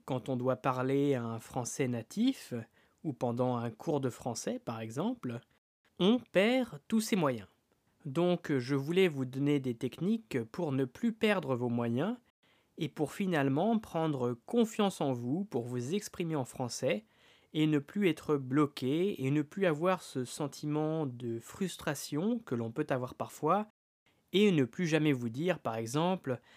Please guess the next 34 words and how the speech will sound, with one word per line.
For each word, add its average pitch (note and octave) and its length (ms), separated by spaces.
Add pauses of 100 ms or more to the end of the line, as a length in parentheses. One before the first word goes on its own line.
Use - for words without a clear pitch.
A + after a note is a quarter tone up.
(220)
Ah, F3+ 420
je C#3 140
connaissais E3+ 580
la D3 120
phrase C#3+ 260
en B2 100
français, F3 640
mais F3+ 520
sur E3 240
le D#3+ 60
moment, D#3 500
je D#3 440
ne C#3+ 260
pouvais D3 300
rien C#3 240
dire. » A2+ 280 (1080)
Alors, C3 460 (280)
la C3+ 200
première A#3 460
chose A3+ 340
que - 120
vous A#2 180
pouvez C3+ 300
faire, B2 520 (680)
c'est D3 220
tout A3 120
simplement G#3 600
de C3+ 160
faire D#3 240
les C#3 140
choses A3+ 480
petit A3 400
à G3 40
petit. - 360